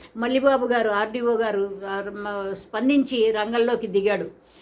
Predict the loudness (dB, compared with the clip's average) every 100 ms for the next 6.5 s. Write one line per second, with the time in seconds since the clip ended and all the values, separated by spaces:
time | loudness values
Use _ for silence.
0 | -20 -4 2 4 4 2 2 2 2 2
1 | 0 -2 -2 -2 -4 -4 -4 -4 -2 0
2 | 0 -2 -4 -4 -4 -2 -2 0 2 4
3 | 2 0 -2 0 0 -2 -4 -4 -2 -2
4 | 0 -2 -4 -4 -2 -2 0 0 2 0
5 | 0 0 0 0 -2 -8 -2 0 2 2
6 | 0 -2 2 2